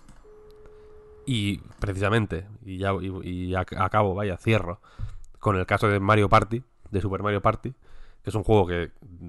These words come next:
tiene que haber costado menos que...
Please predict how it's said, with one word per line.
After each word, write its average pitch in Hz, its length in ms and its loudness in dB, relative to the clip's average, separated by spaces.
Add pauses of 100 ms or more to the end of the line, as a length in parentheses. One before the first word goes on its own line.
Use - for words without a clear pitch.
(120)
tiene 98 180 -4
que 98 300 2
haber 98 260 2 (520)
costado 101 600 2
menos 101 600 -4 (160)
que... 87 580 -6